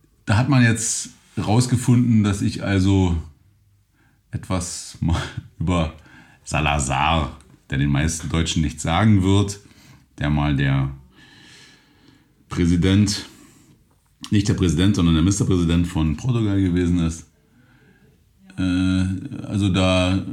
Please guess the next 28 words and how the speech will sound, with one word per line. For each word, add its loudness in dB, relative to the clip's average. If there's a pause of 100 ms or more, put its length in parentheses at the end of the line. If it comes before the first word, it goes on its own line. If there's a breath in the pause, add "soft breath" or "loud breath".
(200)
da -2
der, 2
dadurch, 0
dass -2
er 0
nicht -2
demokratisch 0
war, 0
sage -2
ich -8
jetzt -6
also -8
auch -12
Antidemokrat. -8 (1040 loud breath)
Aber -2
das, -6
das -4
ist 0
es -2
dann 2
irgendwie -4
auch. -6
Also -6
die 0
viel 0
mehr 2
als -2
die, 0